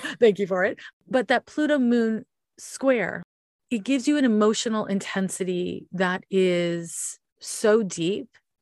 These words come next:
that your own emotions can overwhelm you and they can overwhelm other people. So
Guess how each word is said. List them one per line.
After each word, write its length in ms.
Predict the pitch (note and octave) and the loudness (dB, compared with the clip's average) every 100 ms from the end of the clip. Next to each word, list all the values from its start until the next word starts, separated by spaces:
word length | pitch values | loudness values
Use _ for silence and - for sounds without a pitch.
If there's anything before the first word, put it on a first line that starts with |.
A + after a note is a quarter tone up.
| _ | _
that 420 | E3+ F3 D#3+ D#3+ - | 0 2 2 -2 -6
your 440 | F#3 E3+ G3+ G#3 | -4 4 4 4
own 160 | G#3 G#3+ | 0 2
emotions 400 | G3 F3+ - F#3 | 0 -4 -8 -6
can 220 | F#3 F3 | -6 -4
overwhelm 500 | F3+ E3+ D#3 D3+ E3 | -4 -2 -2 -2 -4
you 380 | F#3+ G#3+ B3+ D4 _ - - - - _ - | -2 -2 -2 -6 _ -20 -20 -20 -20 _ 0
and 420 | G#3+ G3+ G3 G3 - | 2 4 2 -2 2
they 120 | G3+ | 4
can 160 | G3 G#3+ | 4 0
overwhelm 420 | G3+ G3 F#3+ F3+ E3+ | -2 -2 -2 -4 -4
other 180 | E3+ | -4
people. 560 | D#3+ - F3+ - F#2+ - _ - | -4 -6 -8 -4 -8 -8 _ -6
So 240 | A3 | 0